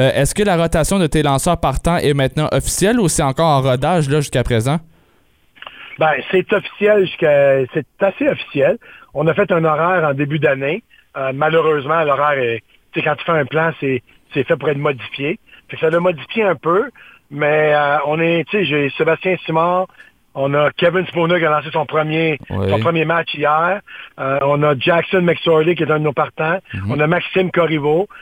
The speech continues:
Speaker 2: Euh, ça veut pas dire que ça va rester comme ça, mais tu sais,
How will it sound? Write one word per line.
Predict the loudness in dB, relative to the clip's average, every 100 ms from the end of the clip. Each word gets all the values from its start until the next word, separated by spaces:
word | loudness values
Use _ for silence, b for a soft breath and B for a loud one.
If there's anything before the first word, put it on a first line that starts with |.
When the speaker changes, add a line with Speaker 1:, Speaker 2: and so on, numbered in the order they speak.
| B B
Speaker 2:
Euh, | -2 0
ça | 2
veut | 2
pas | 2 0
dire | 2 0
que | 0
ça | -2
va | 0
rester | 0 0 -4
comme | -4 -2 -4
ça, | -2 0 -2 -4 B B B
mais | -6
tu | -2 2
sais, | 2 2 -2